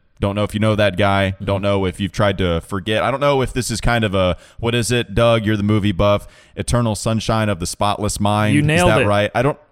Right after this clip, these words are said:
Speaker 1: I don't know if that's something you wanna go through. Do you just wanna forget all the memories, uh, that Kemba Walker and you had back when you were a Hornet slash Bobcat fan? And do you just wanna erase all of that?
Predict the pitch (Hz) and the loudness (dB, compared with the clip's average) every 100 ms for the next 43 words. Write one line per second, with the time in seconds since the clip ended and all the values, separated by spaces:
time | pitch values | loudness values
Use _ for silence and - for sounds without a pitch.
0 | - 127 160 180 175 - 151 156 - 151 | 0 0 2 2 2 2 0 0 -2 -4
1 | 135 135 123 120 120 113 104 110 101 110 | -2 0 2 2 2 0 2 2 2 0
2 | 101 87 101 117 131 139 123 117 127 147 | 0 0 -2 -2 -2 -4 -4 -4 0 2
3 | 156 135 131 131 127 123 113 107 95 92 | 2 2 0 0 2 0 0 -2 -2 -4
4 | 92 - 139 117 120 117 113 104 101 101 | -2 0 0 2 0 0 0 0 0 0
5 | 101 101 92 85 - _ - 123 127 120 | 0 0 -2 -6 -20 _ -4 -2 0 0
6 | 120 113 101 95 110 107 - 107 95 - | 0 2 2 2 2 0 -2 -2 0 0
7 | 95 92 - 90 - 87 82 80 73 - | 0 0 0 0 0 -2 -2 -2 -6 -14
8 | - 101 95 90 110 101 107 90 117 175 | -10 -4 -2 -2 -2 -2 -2 0 2 2
9 | 165 143 139 110 127 120 113 - | 2 2 2 0 2 2 0 -6